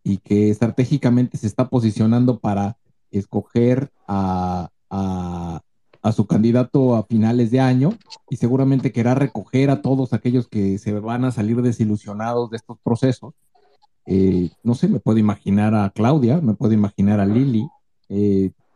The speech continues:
o a cualquier otro, ¿no? Eh,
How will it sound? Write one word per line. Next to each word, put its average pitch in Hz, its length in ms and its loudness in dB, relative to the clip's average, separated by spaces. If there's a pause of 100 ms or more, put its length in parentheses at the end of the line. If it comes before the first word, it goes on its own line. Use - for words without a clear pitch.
(140)
o 110 200 2
a 101 80 -2
cualquier 113 360 0
otro, 113 260 -2
¿no? 147 140 -2 (640)
Eh, 101 460 2